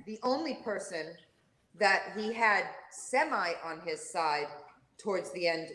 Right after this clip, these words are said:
was me. And if he would have lost, I would have voted him out in a heartbeat. So he didn't really have me a hundred percent. He had me a teeny tiny bit because we were working together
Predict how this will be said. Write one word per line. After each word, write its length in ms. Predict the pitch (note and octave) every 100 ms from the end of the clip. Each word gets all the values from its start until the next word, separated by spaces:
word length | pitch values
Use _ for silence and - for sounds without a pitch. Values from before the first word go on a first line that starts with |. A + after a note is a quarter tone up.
| E3
was 220 | E3 E3
me. 560 | A3 G#3 E3 F#3+ - - _ - -
And 320 | G3+ F#3 F#3+ -
if 120 | A3
he 80 | A3+
would 140 | B3
have 100 | A3+
lost, 300 | G#3+ C4 A#3+ -
I 60 |
would 140 | A3 A3
have 100 | G#3
voted 260 | G#3+ G#3
him 160 | G#3 G3+
out 200 | G3 F#3 - - - _ -
in 100 | F#3+
a 40 |
heartbeat. 380 | G#3 C#4 G3 G#2+ - -
So 380 | - G#3+ F#3 F3
he 80 | G#3+
didn't 260 | A#3 A#3+
really 240 | G3+ G3+ F#3
have 220 | F#3 F3+
me 80 | F3+
a 40 |
hundred 280 | F#3+ F3+ E3+
percent. 420 | F3 - F#3+ B3 - - _ _ _ -
He 140 | G#3
had 260 | G3+ F#3+ F#3
me 360 | F#3 F3 F3 -
a 100 | F#3 F3
teeny 220 | - G#3 F#3+
tiny 300 | - F#3+ F3+
bit 180 | G#3 G3 -
because 640 | F3 - F#3+ E3+ - - - _ _
we 100 | G3
were 140 | G3+ F3
working 360 | G#3+ A3+ F3 -
together 500 | E3+ D#3+ D3 D3